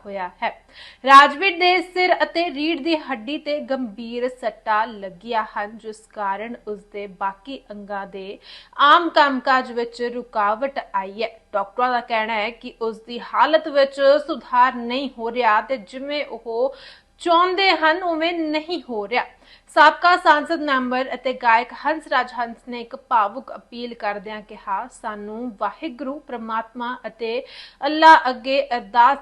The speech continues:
ਕਰਨੀ ਚਾਹੀਦੀ ਹੈ ਕਿ ਭਾਵੇਂ ਉਹ ਸਾਡੀ ਜ਼ਿੰਦਗੀ ਛੋਟੀ ਕਰ ਦੇਣ,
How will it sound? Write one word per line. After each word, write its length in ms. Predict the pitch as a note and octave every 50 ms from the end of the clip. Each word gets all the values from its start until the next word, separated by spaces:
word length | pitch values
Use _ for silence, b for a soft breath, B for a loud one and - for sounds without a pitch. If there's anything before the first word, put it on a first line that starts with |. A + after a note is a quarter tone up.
| -
ਕਰਨੀ 300 | - B3 A#3+ A#3+ A#3+ A#3+
ਚਾਹੀਦੀ 540 | A#3 - C4 A3+ G#3 A3 B3 G#3 A3+ A#3+ A#3+
ਹੈ 160 | A3+ A3 A3+
ਕਿ 200 | A3 - - C4+
ਭਾਵੇਂ 540 | C4 _ - C4 B3 A#3+ A#3+ B3 C4+ C#4+ C4+
ਉਹ 220 | - B3 G#3+ B3+ B3
ਸਾਡੀ 560 | B3+ - B3 G#3+ G#3 G3 F#3+ A3+ A3 A#3 A#3
ਜ਼ਿੰਦਗੀ 640 | G#3 F#3 _ A#3 A3+ A3+ A#3 A3+ D4 B3 B3+ D4+ C#4+
ਛੋਟੀ 420 | - - - A3+ A3 G#3+ - A#3 A3
ਕਰ 240 | _ - G3+ G#3 G3+ G3+ _
ਦੇਣ, 280 | G#3+ G3 G3 G#3+ A3+